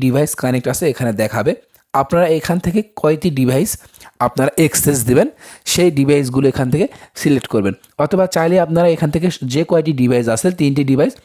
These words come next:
এই তিনটি ডিভাইসকে আপনারা অ্যাক্সেস দিতে পারবেন। তো এখান থেকে আপনার ম্যাক অ্যাড্রেস করতে পারবেন, তিরিশটি ডিভাইস আপনারা ম্যাক ফিল্টারিং করতে পারবেন, অর্থাৎ তিরিশ জন পর্যন্ত আপনারা ম্যাক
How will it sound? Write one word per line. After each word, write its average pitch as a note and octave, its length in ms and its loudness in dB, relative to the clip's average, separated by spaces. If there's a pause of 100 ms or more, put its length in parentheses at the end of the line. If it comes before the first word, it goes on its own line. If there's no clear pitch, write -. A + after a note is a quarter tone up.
(200)
এই D#3 120 0
তিনটি G3+ 320 2
ডিভাইসকে F3 400 0 (100)
আপনারা D3 220 -2 (460)
অ্যাক্সেস E3+ 360 0 (400)
দিতে D3+ 240 0
পারবেন। G#2+ 200 -2 (240)
তো - 120 -6
এখান G#3+ 180 2
থেকে G#3 160 0
আপনার G3+ 240 0
ম্যাক C#3 220 0
অ্যাড্রেস D#3 360 0
করতে B2+ 240 0
পারবেন, D3+ 220 0 (400)
তিরিশটি E3 440 2 (360)
ডিভাইস D3 280 2 (100)
আপনারা C3+ 220 0 (380)
ম্যাক C#3 160 0 (280)
ফিল্টারিং C3+ 340 0 (100)
করতে B2+ 200 -2
পারবেন, A2+ 200 0
অর্থাৎ F#3 160 0 (120)
তিরিশ E3+ 240 4 (100)
জন G3+ 180 2
পর্যন্ত B2+ 280 0 (100)
আপনারা C3+ 220 -2 (840)
ম্যাক C3 140 0